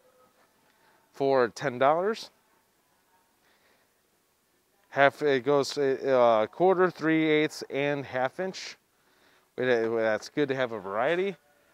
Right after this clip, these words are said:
Same thing for the extension socket adapter, but you get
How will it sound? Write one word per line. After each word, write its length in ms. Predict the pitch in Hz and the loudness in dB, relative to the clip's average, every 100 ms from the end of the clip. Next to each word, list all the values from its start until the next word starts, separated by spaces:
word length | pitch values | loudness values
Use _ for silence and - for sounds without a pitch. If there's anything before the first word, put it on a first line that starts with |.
| _ _ - | _ _ -8
Same 260 | - 190 | -2 -2
thing 240 | 180 196 196 | -2 -4 -4
for 160 | - | -4
the 120 | 143 131 | -2 -2
extension 840 | - - 202 208 - 117 104 113 _ _ _ _ _ _ | -4 -6 -4 -4 -6 -6 -8 -12 _ _ _ _ _ _
socket 420 | - 139 120 123 | -4 0 0 0
adapter, 460 | 113 101 107 101 135 | -6 -4 -4 -4 -8
but 180 | 123 110 | -6 -8
you 80 | 113 | -8
get 140 | 107 | -10